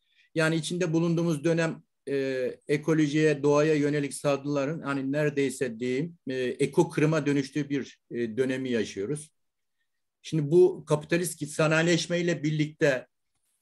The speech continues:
kentleşmenin ve buna bağlı olarak üretim ve tüketimin hızlı artması emeğin ve doğanın daha fazla sömürülmesine yol açmış durumda. Öyle ki bu durum tüm dünyayı etkisinin altına alarak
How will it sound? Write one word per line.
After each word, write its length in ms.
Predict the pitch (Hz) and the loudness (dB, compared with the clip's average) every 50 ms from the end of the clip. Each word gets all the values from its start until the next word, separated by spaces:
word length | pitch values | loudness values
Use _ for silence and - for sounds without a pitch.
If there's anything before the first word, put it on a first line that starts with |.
| _ _ | _ _
kentleşmenin 880 | - 156 160 165 160 - 170 165 165 - 170 160 160 170 180 175 156 | 0 0 0 0 2 4 4 4 4 2 -2 0 0 0 -2 -2 2
ve 240 | 151 160 151 - 131 | 4 4 4 2 0
buna 300 | 139 156 165 165 143 135 | -2 0 0 0 0 2
bağlı 300 | 151 147 147 151 156 170 | 4 4 4 4 4 2
olarak 420 | 165 160 147 131 123 113 - _ _ _ _ _ _ _ _ _ _ _ _ _ - | 2 2 2 2 0 -2 -4 _ _ _ _ _ _ _ _ _ _ _ _ _ -8
üretim 440 | - 123 131 147 151 147 - 202 196 | -6 -2 0 0 0 0 -2 -4 -2
ve 120 | 190 180 - | -2 -2 -2
tüketimin 560 | 175 151 156 170 147 - 165 160 156 151 135 | -4 -4 -2 -2 -2 -2 -2 -2 -2 -2 -2
hızlı 380 | 139 156 147 151 180 190 165 | -2 -4 -4 -2 -2 0 2
artması 760 | 147 151 147 - - 143 143 135 131 - - 185 214 220 214 - _ _ _ _ - | 2 2 0 0 -2 -2 -4 -4 -4 -4 -2 -2 -2 -2 -2 -8 _ _ _ _ -6
emeğin 400 | 147 143 156 170 185 202 196 175 | -4 -2 -2 0 -2 -2 -2 0
ve 200 | 151 143 123 120 | 0 -2 0 0
doğanın 480 | 156 165 175 170 160 156 185 214 208 180 | 0 0 2 2 0 0 0 -2 0 2
daha 200 | 190 190 190 180 | 4 4 4 4
fazla 300 | 180 180 165 151 170 143 | 2 0 0 0 -2 -4
sömürülmesine 760 | - - 151 135 143 143 139 135 131 127 - - 127 120 110 104 107 _ _ - | -2 -4 -4 -2 -2 -2 -2 -4 -6 -6 -8 -6 -4 -4 -4 -4 -8 _ _ -4
yol 180 | 127 135 131 127 | -2 0 0 2
açmış 420 | 127 117 - - 110 104 - - | 0 -2 -2 -4 -8 -8 -6 -8
durumda. 440 | 120 110 104 107 110 165 190 190 - _ _ _ _ _ _ _ _ _ - | -6 -6 -4 -2 -2 -2 -2 -4 -6 _ _ _ _ _ _ _ _ _ 0
Öyle 300 | 160 170 190 202 196 196 | 4 6 6 6 6 4
ki 160 | 180 151 143 | 2 0 2
bu 160 | 190 190 139 | 2 2 2
durum 320 | 151 156 196 214 208 - | 2 2 2 2 0 -4
tüm 240 | - - 226 220 208 | -4 -4 -2 -2 -2
dünyayı 420 | 202 202 185 175 170 165 160 156 156 | -2 -4 -2 -2 0 0 0 0 -2
etkisinin 420 | 151 151 - 143 - - 147 147 | -2 -4 -6 -10 -8 -4 -2 0
altına 380 | 143 139 131 127 - 143 139 135 | 0 0 -2 -2 -2 -4 -2 0
alarak 380 | 131 127 139 175 180 175 - | 0 0 0 0 -2 -2 -4